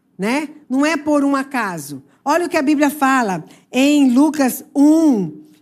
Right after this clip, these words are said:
é, treze. O anjo, porém, disse, "Não tenha medo, Zacarias, porque as suas orações foram ouvidas.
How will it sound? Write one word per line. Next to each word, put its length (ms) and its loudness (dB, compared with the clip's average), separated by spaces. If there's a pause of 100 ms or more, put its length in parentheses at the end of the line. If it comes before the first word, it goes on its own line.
(240)
é, 140 0
treze. 680 -2 (220)
O 160 2
anjo, 260 0
porém, 440 0
disse, 580 0 (180)
"Não 240 0
tenha 240 0
medo, 320 0
Zacarias, 720 -4 (280)
porque 340 -2
as 200 -4
suas 760 -2
orações 920 -4
foram 640 -4
ouvidas. 760 -4